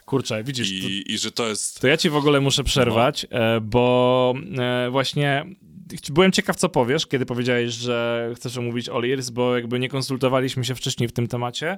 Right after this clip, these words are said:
Speaker 1: ale kiedy się przygotowywałem do tego odcinka, to też, e, miałem ogromny problem, żeby w ogóle znaleźć, tak jak mówisz, jakieś konkretne informacje na temat tej konferencji.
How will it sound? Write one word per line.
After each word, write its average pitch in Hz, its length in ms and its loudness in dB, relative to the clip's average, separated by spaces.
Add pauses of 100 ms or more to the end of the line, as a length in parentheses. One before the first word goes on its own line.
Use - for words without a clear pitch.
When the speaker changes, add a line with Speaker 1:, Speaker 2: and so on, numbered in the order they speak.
(400)
Speaker 1:
ale 127 160 2
kiedy 143 180 0
się - 100 0
przygotowywałem 147 720 0
do 151 60 -8
tego 147 220 2
odcinka, 139 440 -2
to - 160 -6
też, - 480 -2
e, 131 460 -2
miałem 143 400 -2
ogromny 143 540 2
problem, 110 380 0
żeby 113 180 -2
w 120 60 -2
ogóle 139 200 -2
znaleźć, 110 380 -4
tak 117 120 0
jak 113 120 -4
mówisz, 98 340 -2 (340)
jakieś 120 280 -2
konkretne 135 460 -2
informacje 139 500 -2
na 110 100 0
temat 107 320 -4
tej 104 220 -4
konferencji. 104 920 -2